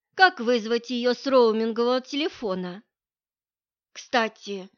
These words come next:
если все так серьезно, вполне могло оказаться, что мой телефон слушают и знают, что сюда выслана армия спасения,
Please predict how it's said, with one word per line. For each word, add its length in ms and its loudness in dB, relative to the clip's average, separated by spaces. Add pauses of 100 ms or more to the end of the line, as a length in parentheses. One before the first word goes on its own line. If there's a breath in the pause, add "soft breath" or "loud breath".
(280)
если 380 -2
все 220 -6
так 220 -4
серьезно, 760 -4
вполне 420 0
могло 360 2
оказаться, 640 0
что 220 -2
мой 200 0
телефон 520 -4
слушают 760 -8 (640)
и 220 -2
знают, 600 0
что 220 -6
сюда 380 0
выслана 720 -2
армия 400 2
спасения, 880 -8